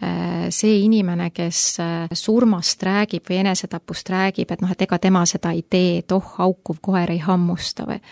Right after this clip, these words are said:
Et, äh, igasugu, äh, surma, elutüdimuse,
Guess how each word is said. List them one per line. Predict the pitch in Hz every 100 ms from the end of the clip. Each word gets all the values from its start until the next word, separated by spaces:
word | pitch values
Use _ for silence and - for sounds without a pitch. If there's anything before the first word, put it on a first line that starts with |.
| - - - -
Et, | - 165 - _ -
äh, | 175 170 170 170
igasugu, | - 240 277 - - 202 170 160 - -
äh, | 175 170 170
surma, | 175 - - 226 247 240 208 175 170 - - _ -
elutüdimuse, | 202 226 196 180 202 208 202 185 170 170 - 175